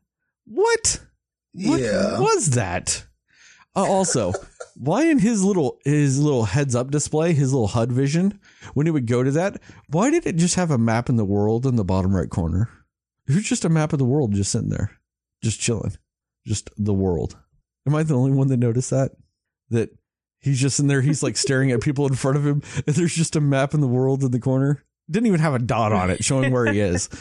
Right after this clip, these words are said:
Speaker 2: <laughs>
Speaker 1: Nope, just the world. So he would,
Speaker 2: I didn't
Speaker 1: like,
Speaker 2: catch that.
Speaker 1: <laughs> go back and s-, look at it, dude. In his heads, I didn't notice it
Speaker 2: No,
Speaker 1: until
Speaker 2: I'm
Speaker 1: the end.
Speaker 2: confused.
Speaker 1: I didn't, I didn't notice. No, you can do it just in the end.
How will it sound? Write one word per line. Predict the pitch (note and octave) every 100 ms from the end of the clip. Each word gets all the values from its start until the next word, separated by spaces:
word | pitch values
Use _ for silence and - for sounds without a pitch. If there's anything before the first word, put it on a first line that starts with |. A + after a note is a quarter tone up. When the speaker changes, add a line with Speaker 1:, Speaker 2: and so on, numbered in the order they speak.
| -
Speaker 2:
<laughs> | -
Speaker 1:
Nope, | F#3 G#3 D3+
just | F3 -
the | C3+
world. | A2+ F2+ G#2+ - - _ _ _ _ -
So | -
he | E3 E3
would, | D3+
Speaker 2:
I |
didn't | G3+ C3+
Speaker 1:
like, | C3 C#3+
Speaker 2:
catch | - - - -
that. | - - - F3+ - - D#3+ A3 F#3
Speaker 1:
<laughs> |
go | A#3
back | B3+ A3+ B3
and | G3+
s-, | - G3
look | C#4 -
at | D3
it, | C#3+
dude. | D3+ F#3 F#3+ C#3+ B2
In |
his | E3+ F3
heads, | F3+ F#3 F3+ -
I | F3
didn't | B3+ F3
notice | D#3+ F3 F#3 -
it | G3
Speaker 2:
No, | A3 -
Speaker 1:
until | A#3+ D#3+
Speaker 2:
I'm | D3+
Speaker 1:
the | -
end. | -
Speaker 2:
confused. | - A#3 G#3+ D3 C3+ - _ _ _ C#3
Speaker 1:
I |
didn't, | C3+ G#3 F3+
I | D#3+
didn't | F3 E3+
notice. | F3 E3+
No, | D3
you | C#3 D#3+
can | D#3
do | E3
it | F#3
just | C#3 D#3 D#3
in | C#3+
the | B2
end. | A#2 F#2 E2